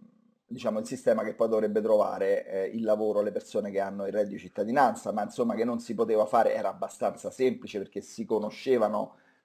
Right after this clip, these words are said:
qual era la condizione, eh, diciamo così, da terzo mondo dei centri per l'impiego, che non c'è un sistema,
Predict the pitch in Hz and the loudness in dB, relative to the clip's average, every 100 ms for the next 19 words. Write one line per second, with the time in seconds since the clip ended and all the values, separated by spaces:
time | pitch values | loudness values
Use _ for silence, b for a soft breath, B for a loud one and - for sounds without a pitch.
0 | b 113 110 107 104 107 123 120 110 - | b 2 6 6 4 2 -2 -2 -6 -4
1 | - 120 113 110 104 - b b b - | 4 6 6 4 0 -4 b b b -10
2 | 90 90 76 107 101 101 110 101 107 107 | -8 -8 -6 -4 -4 -4 -4 0 2 2
3 | - 117 117 113 113 107 104 117 107 104 | 2 0 2 2 2 2 2 -2 -4 -2
4 | 107 104 107 107 113 107 101 104 107 104 | -2 -2 -2 -2 4 6 6 6 2 2
5 | 98 104 104 104 - 104 113 107 - - | -2 -2 -6 -6 -2 -2 -2 -12 -4 2
6 | 107 107 104 | 4 4 0